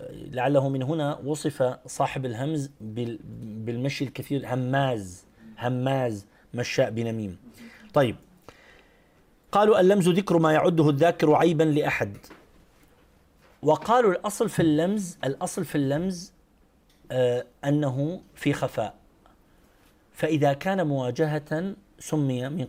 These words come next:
ق-، مين بيعرف؟ لا، سمي وقاحة، سمي وقاحة. قالوا: "فإذا كان،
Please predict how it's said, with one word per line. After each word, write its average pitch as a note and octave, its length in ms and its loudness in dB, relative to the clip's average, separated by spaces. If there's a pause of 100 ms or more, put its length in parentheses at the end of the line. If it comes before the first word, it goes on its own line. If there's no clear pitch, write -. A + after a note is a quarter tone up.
ق-، C3 60 -14
مين B2 260 -6
بيعرف؟ A2+ 400 -6 (460)
لا، C3 180 0 (1300)
سمي C3+ 340 -2
وقاحة، - 560 -2 (960)
سمي C3 320 -2
وقاحة. - 500 -2 (480)
قالوا: C#3+ 240 4
"فإذا C3+ 340 2
كان، C#3+ 440 0